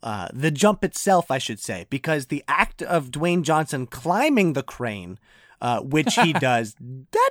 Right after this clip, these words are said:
Speaker 1: did not seem as plausible to
Speaker 2: He
Speaker 1: me.
Speaker 2: climbs ninety-six stories in ten minutes? I don't know. I mean, time is kinda hard to track.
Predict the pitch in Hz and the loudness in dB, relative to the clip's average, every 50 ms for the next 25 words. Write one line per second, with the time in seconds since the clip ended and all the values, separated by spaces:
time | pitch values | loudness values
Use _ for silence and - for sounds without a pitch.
0 | - - 403 370 302 294 285 339 339 370 - - - - 185 180 165 160 180 - | 2 2 2 2 4 4 4 4 4 4 2 2 2 2 4 4 4 4 2 2
1 | - - - - - - 190 175 156 160 120 147 139 131 123 - - - - - | -2 -2 -2 0 2 4 2 2 2 0 -2 -2 -2 -2 -4 -6 -12 -20 -20 -20
2 | - - _ - - - 262 262 254 254 254 240 233 220 208 208 208 190 160 143 | -20 -20 _ -8 0 4 4 4 4 4 2 2 4 4 4 4 2 0 0 0
3 | 123 117 120 143 170 175 190 185 - - - 151 156 - - - - - 135 131 | 0 2 2 0 -2 -2 -4 -6 -6 -4 -4 -6 -6 -6 -8 -8 -4 -2 -2 0
4 | 131 123 117 117 120 110 127 - - - 147 131 123 117 110 107 104 98 _ _ | 0 0 -2 -2 -4 -4 -6 -10 -8 -4 -2 -2 -2 -2 -2 -6 -8 -10 _ _
5 | _ _ _ - - 120 110 120 135 156 175 208 240 269 - - - - - - | _ _ _ -10 -8 -6 -4 -4 -4 -2 -2 -2 -4 -4 -6 -10 -14 -16 -10 -6
6 | 139 147 185 220 196 135 127 143 156 156 165 156 147 147 127 - - - - _ | -4 -4 -2 -2 -2 -2 -2 -2 -2 -2 -2 -2 -2 -4 -6 -8 -14 -20 -20 _
7 | _ _ 254 - - - 165 190 214 202 147 - - - 151 143 131 - 143 135 | _ _ -20 -18 -8 -4 -4 -2 -2 -2 -4 -4 -4 -4 -4 -2 -2 -2 -2 -2
8 | 131 117 104 101 - - 165 170 170 151 143 - - | -2 -4 -8 -10 -8 -6 -4 -4 -4 -4 -6 -10 -16